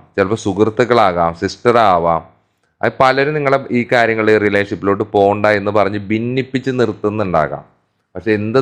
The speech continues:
തന്നെയാണെങ്കിലും ഈ സമയത്ത് നിങ്ങൾക്ക് അതിനുള്ളൊരു ദൃഢനിശ്ചയം എടുക്കാൻ നിങ്ങൾക്ക് സാധിക്കുന്നുണ്ട്.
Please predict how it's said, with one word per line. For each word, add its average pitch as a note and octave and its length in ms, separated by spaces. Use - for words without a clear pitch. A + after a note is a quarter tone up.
തന്നെയാണെങ്കിലും A2 680
ഈ - 20
സമയത്ത് G2+ 520
നിങ്ങൾക്ക് G#2+ 360
അതിനുള്ളൊരു A2 460
ദൃഢനിശ്ചയം A#2 800
എടുക്കാൻ G#2+ 260
നിങ്ങൾക്ക് F#2+ 280
സാധിക്കുന്നുണ്ട്. D#2 500